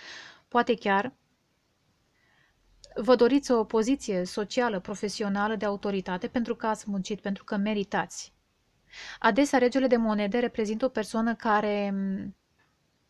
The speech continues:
este un sfătuitor pentru cei din jur. Un sfătuitor practic. Ori este o persoană de genul ăsta în viața voastră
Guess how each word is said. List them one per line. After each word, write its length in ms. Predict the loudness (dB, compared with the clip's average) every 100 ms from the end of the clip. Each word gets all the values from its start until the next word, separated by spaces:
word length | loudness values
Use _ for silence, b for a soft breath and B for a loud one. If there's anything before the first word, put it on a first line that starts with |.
| _ _ _ _ _ _ -14
este 260 | -8 -2
un 100 | 0
sfătuitor 640 | -2 -2 -2 0 -2 0 0
pentru 240 | 0 -2
cei 180 | -4 -6
din 160 | -4 -6
jur. 300 | -8 -14 _ _ _ _ _ _ -8
Un 80 | -6
sfătuitor 540 | -4 -2 0 0 -2
practic. 640 | 0 0 0 -4 -18 -18 _ _ _ _ _ _ _ _ _ _ _ _ _ -20 -20 _ 2
Ori 200 | 4 4
este 200 | 4 2
o 60 |
persoană 400 | 4 2 2 0
de 120 | 0
genul 220 | 0 2 0
ăsta 160 | 0
în 60 | 0
viața 280 | 0 0 0
voastră 560 | 0 -2 -2 -6 -6